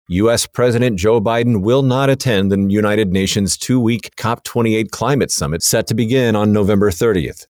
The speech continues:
While the official did not provide a reason for Biden's absence when speaking to the New York Times, Special Envoy for Climate Change John Kerry stated last week that the president had, quote, "a bunch of things going on," specifically citing current conflicts in the Middle East and in Ukraine.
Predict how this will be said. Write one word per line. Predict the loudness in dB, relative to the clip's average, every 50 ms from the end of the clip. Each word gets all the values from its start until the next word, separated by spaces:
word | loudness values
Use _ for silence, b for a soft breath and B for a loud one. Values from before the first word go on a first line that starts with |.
| _ _ -2
While | 0 0 2 2 2
the | 2 0
official | 0 0 0 0 0 0 0
did | 0 0 0
not | 0 2 0 0 0
provide | 0 0 2 2 2 4
a | 2 2
reason | 2 2 2 2 2 0 0
for | 0 0 -2
Biden's | 0 0 0 0 0 0 0 0 0
absence | -2 -2 -2 -4 -4 -6 -6 -8 -8 -8 -6
when | -4 -4
speaking | -4 -2 -2 -2 -2 -2 -2 -4
to | -2 -2 -2
the | 0
New | 0 0
York | 2 2 0 0 -2
Times, | -2 -4 -2 0 0 -2 -2 -4 -8 _
Special | -12 -10 -4 -2 -2 0 0 0 -2 -2 -2
Envoy | -2 -2 -2 -2 0 0 2 2 2 0
for | 0 -4 -6
Climate | -6 -4 -4 -2 0 0 0 -2
Change | -2 -2 0 0 0 0 -2 -2 -4
John | -2 -2 -2 -2 -4
Kerry | -6 -4 -2 0 0 2 0 0 0
stated | -2 -4 -2 -2 -2 0 0 -2 -2
last | -2 -2 -2 -2 -4 -4
week | -2 -2 -2 -2 -2 -2
that | -4 -4 -4
the | -4 -6
president | -4 -2 0 0 2 2 0 0 -2 -2
had, | -4 -4 -4 -4 -4 -6
quote, | -6 -2 0 2 2 2 2
"a | 0
bunch | -2 0 -2 -2 0 0 0 -2
of | -2 -4
things | -2 -2 0 0 0 -2 -2
going | 0 0 2 2 2 2 0
on," | 0 0 -2 -2 -4 -6 -10 -16
specifically | -16 -10 -8 -6 -2 -2 -2 -2 -2 -2 -2 -2
citing | -2 0 0 0 0 0 0 -2 -2
current | -2 -2 0 0 -2 -4
conflicts | -4 -4 -2 -2 -2 -2 -4 -4 -6 -4 -4 -4
in | -2
the | -2 0
Middle | 0 0 2 2 2
East | 2 0 0 -2 -4 -6 -6
and | -4 -2 -2 0 0
in | 0 0
Ukraine. | 0 -2 -2 -2 -2 -2 -2 -2 -2 -6 -8